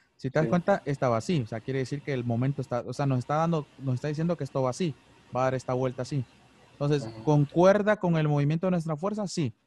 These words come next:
Speaker 1: porque
Speaker 2: Sí.
Speaker 1: acá llegamos y esta con esta, pues, está igual. Entonces, la, ¿el momento va a ser positivo? Sí, va a ser positivo.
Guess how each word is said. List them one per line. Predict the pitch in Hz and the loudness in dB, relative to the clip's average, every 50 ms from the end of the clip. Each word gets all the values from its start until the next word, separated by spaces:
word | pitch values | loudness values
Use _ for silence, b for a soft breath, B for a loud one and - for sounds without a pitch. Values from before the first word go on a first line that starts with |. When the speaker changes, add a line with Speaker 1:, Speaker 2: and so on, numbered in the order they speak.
| _ _ _ _ _ | _ _ _ _ _
Speaker 1:
porque | - 127 123 127 | -12 -10 -6 -6
Speaker 2:
Sí. | 123 127 | -4 -2
Speaker 1:
acá | 120 139 | -2 -2
llegamos | 135 143 147 147 165 175 190 208 208 - - - - | -2 -2 -2 0 0 0 0 0 -2 -4 -8 -10 -6
y | 139 139 | -4 -4
esta | 139 147 - - 175 | -4 -4 -4 -6 -8
con | - - - 127 143 | -8 -6 -4 -4 -2
esta, | 185 196 - 247 | -2 -4 -6 -8
pues, | 226 - 123 110 | -8 -8 -8 -8
está | - - 113 | -8 -6 -6
igual. | 110 113 120 104 92 b b b b | -4 -2 -2 -2 -4 b b b b
Entonces, | b - 147 151 151 180 165 | b 2 4 4 4 2 2
la, | 156 143 139 | 2 2 2
¿el | - 143 139 135 135 | 2 2 2 2 2
momento | 135 135 135 135 147 160 156 - 156 | 2 2 2 2 0 0 0 0 0
va | 156 | 0
a | 156 | 0
ser | - 160 156 | -2 -4 -6
positivo? | - 160 147 151 147 - - 196 220 214 139 | -6 -6 -6 -6 -8 -8 -8 -8 -8 -8 -8
Sí, | - - 110 | -10 -10 -12
va | 104 127 117 | -12 -12 -12
a | 107 | -12
ser | - 110 | -12 -14
positivo. | - - 107 - 107 - - - - | -14 -14 -16 -14 -16 -16 -18 -20 -20